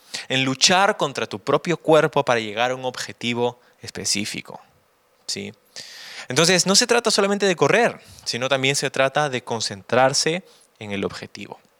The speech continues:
Porque escucha esto, nuestro desempeño en la carrera de nuestra fe depende en gran manera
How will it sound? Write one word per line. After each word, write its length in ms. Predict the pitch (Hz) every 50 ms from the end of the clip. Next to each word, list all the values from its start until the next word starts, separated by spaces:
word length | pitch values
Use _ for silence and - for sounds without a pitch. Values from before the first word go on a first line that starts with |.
| _ _ _ _ _ _ _ _ _ - - - -
Porque 200 | 123 120 - 135
escucha 340 | - - 180 - 160 139
esto, 340 | 127 127 - - - 95 - - - - - - - - -
nuestro 540 | 139 143 170 196 208 208 - - 202 202 190
desempeño 840 | 160 151 147 - - 127 113 107 101 - 131 139 147 147 147 139 131 - - -
en 260 | - 202 226 262 269 254
la 120 | 147 -
carrera 440 | - 143 123 117 123 131 147 160 151
de 120 | 131 113
nuestra 360 | 113 127 135 - - - 107
fe 340 | - - - 139 170 202 175 131
depende 540 | 120 110 _ - 147 151 160 156 147 151 -
en 200 | - 110 110 110
gran 360 | 104 117 117 139 160 170 170
manera 440 | 156 127 113 123 139 156 175 208 202